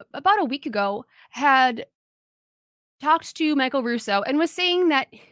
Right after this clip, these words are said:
he had faith in, in Dean Evason. And I have to say that I am on the Dean Evason train. Like, I am actually legitimately sad that he's been let go. I liked him as a person. I thought he did pretty good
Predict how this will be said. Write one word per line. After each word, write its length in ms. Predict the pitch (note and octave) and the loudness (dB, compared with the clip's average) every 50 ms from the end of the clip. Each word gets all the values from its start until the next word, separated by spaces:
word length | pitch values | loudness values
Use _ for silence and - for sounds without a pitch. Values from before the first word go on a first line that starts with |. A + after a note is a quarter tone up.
| _ _ _ | _ _ _
he 140 | - C#4 | -8 -6
had 260 | B3 C#4 C4 D4 D4 - | 0 2 0 0 0 -4
faith 240 | - C#4 C4 A3+ | -6 -8 -8 -4
in, 200 | A#3+ A3+ G#3+ G#3+ | -4 -4 -4 -4
in 240 | - G#3+ G#3 G3+ G3 | -6 -8 -8 -6 -6
Dean 160 | F#3+ G3 G3 | -6 -6 -6
Evason. 320 | F#3 F#3 F3+ F3+ - - - - _ _ _ _ - _ _ _ _ _ _ _ | -6 -8 -10 -14 -16 -18 -20 -20 _ _ _ _ -20 _ _ _ _ _ _ _
And 220 | D4 C#4+ C#4+ C#4 - | -6 -4 -4 -2 0
I 120 | - C#4 | 0 2
have 160 | D4+ F4 F4 | 4 2 2
to 100 | - F#4 | 0 -4
say 160 | - D#4+ D4+ D4 | -4 -4 -2 0
that 240 | C4 A3+ - - _ _ _ _ _ _ _ _ _ _ | 0 0 -2 -2 _ _ _ _ _ _ _ _ _ _
I 200 | A#3+ A#3 C4+ E4 | 2 4 4 4
am 180 | F#4 D#4 B3 - | 4 0 -2 -2
on 180 | A3+ A#3 A#3 A#3 | -2 -2 0 0
the 60 | A3 | 0
Dean 200 | G#3+ G3+ F#3+ F#3 | -2 -2 -2 -4
Evason 240 | F3+ - F#3+ F#3 F#3 | -8 -8 -12 -12 -10
train. 400 | - F#3 F3+ - - G3 F#3+ - _ | -10 -10 -10 -8 -8 -10 -12 -10 _
Like, 280 | C4 B3+ A#3+ A#3 - _ _ _ | -6 -6 -6 -6 -10 _ _ _
I 220 | - - D4 D#4+ F4 | -4 -4 -2 -2 -2
am 140 | F4 D#4+ | -4 -4
actually 260 | C4 A#3+ A#3+ - C4+ A#3+ | -4 -4 -6 -6 -4 -4
legitimately 540 | A3+ G#3 A3 G#3+ A3+ A#3 A#3 A#3 B3+ A#3+ | -2 -2 0 -2 -2 -2 -4 -6 -8 -8
sad 420 | G#3+ - G#3+ G3 G3 A3 C#4 D4+ D4+ - | -6 -6 -4 -2 -2 -2 -2 -4 -6 -4
that 240 | A3+ G#3+ G#3 - - - | -2 -2 -2 -2 -4 -8
he's 280 | - - A#3+ A#3 G#3 F#3+ | -14 -12 -10 -8 -8 -6
been 160 | G#3+ G#3 G#3 | -6 -6 -4
let 160 | G3 G3+ G3+ | -6 -6 -8
go. 320 | - - - - - A#3+ - _ _ _ _ _ _ _ - - - - _ _ _ _ _ _ _ | -10 -10 -10 -10 -12 -14 -20 _ _ _ _ _ _ _ -20 -20 -20 -20 _ _ _ _ _ _ _
I 460 | D4 C4 C#4 C#4 C#4+ C#4+ C#4 C#4 - - _ | -2 0 2 2 0 0 -2 -4 -6 -10 _
liked 320 | - A#3+ B3 B3 B3+ - | -8 -4 -4 -4 -2 -2
him 120 | - C4+ A3 | -4 -2 -2
as 80 | G3 | -2
a 60 | G3+ G3 | -4 -6
person. 540 | - - D#4+ E4+ - - F#4+ F#4 F#4 F4+ | -2 -2 -2 -2 -2 -2 -2 -2 -2 -2
I 120 | - A3+ G#3+ | -2 -4 -4
thought 220 | - A3 G#3 - | -2 -4 -6 -4
he 120 | - A#3 G#3 | -6 -8 -6
did 160 | A3+ G#3+ F#3+ | -4 -6 -6
pretty 220 | - G#3+ G3 G3 | -6 -6 -8 -6
good 180 | F#3+ G#3 G3 | -8 -10 -12